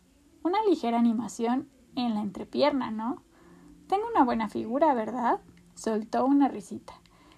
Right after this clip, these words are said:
"No hace falta que contestes. Conozco bien la reacción. Lo he visto antes, en muchos hombres". Siguió mirándolo, como segura de que podía adivinar la dirección que seguiría la mirada de él.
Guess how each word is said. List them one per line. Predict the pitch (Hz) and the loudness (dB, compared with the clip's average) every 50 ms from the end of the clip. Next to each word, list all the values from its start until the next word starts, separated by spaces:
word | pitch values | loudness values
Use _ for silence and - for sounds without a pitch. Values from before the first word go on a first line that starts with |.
| _ _ _ _ - | _ _ _ _ 2
"No | 339 370 | 4 4
hace | 403 415 - 466 453 - | 4 4 0 -6 -8 2
falta | - 285 254 247 240 254 254 | 4 4 4 4 2 -2 -4
que | 254 - - | -4 -6 -12
contestes. | - - - 208 208 226 208 - - - - - - - - _ _ _ _ _ _ _ | -12 -10 -10 -8 -8 -8 -10 -10 -12 -18 -20 -20 -20 -20 -20 _ _ _ _ _ _ _
Conozco | - 262 277 285 320 339 330 - - 392 381 | 0 2 2 4 2 0 -2 0 0 2 2
bien | 349 285 254 240 233 | 2 2 0 0 0
la | 220 214 | 0 -2
reacción. | - - - - - - - - _ - - - _ _ _ | -4 -6 -12 -14 -14 -12 -14 -14 _ -20 -20 -20 _ _ _
Lo | 370 370 381 | 6 8 8
he | 359 294 | 8 8
visto | 254 233 - - 220 208 | 4 -2 -4 -4 -2 -2
antes, | 214 226 220 208 - - - - - - - - _ _ | -2 -2 -4 -6 -10 -16 -20 -20 -20 -20 -20 -20 _ _
en | - 226 220 220 214 214 220 | -4 -2 0 0 2 4 4
muchos | 233 285 349 339 - - 370 349 - | 4 4 2 0 0 -2 -2 0 0
hombres". | 269 - - - - - - - - - - - - - - - - - - - - - - - _ - - | -2 -4 -4 -6 -10 -16 -20 -20 -20 -20 -20 -20 -20 -20 -20 -20 -20 -20 -20 -20 -20 -20 -20 -20 _ -20 -8
Siguió | - - 311 320 349 381 403 | -2 -2 2 4 4 4 4
mirándolo, | 415 415 392 311 247 - 202 202 202 - - - - _ _ _ _ _ _ _ _ _ | 2 2 2 2 2 2 -2 -6 -8 -10 -12 -18 -20 _ _ _ _ _ _ _ _ _
como | - 262 247 254 269 269 | 0 0 2 2 2 2
segura | - 285 294 285 311 330 330 359 403 | 2 2 2 2 2 2 2 2 2
de | 381 339 302 | 2 0 -4
que | - - 214 | -4 -8 -8
podía | - 214 208 208 214 220 233 240 240 247 254 | -6 -6 -6 -6 -4 -4 -2 0 2 2 2
adivinar | 233 220 214 214 214 208 208 208 214 214 226 240 | 0 0 -2 -4 -4 -4 -4 -2 -2 -2 0 0
la | 240 233 | 0 -2
dirección | 233 226 208 202 202 - - 220 226 240 240 | -2 -4 -6 -8 -8 -6 -4 -2 -2 0 0
que | 294 285 | -2 -2
seguiría | 285 247 220 226 220 208 220 233 233 233 247 | -2 -4 -6 -6 -8 -6 -4 -2 0 2 2
la | 262 240 220 | 2 2 0
mirada | 214 208 208 214 202 202 208 208 208 | -2 -4 -4 -4 -4 -4 -4 -4 -4
de | 214 214 208 208 - | -6 -8 -10 -10 -12
él. | 214 240 | -14 -18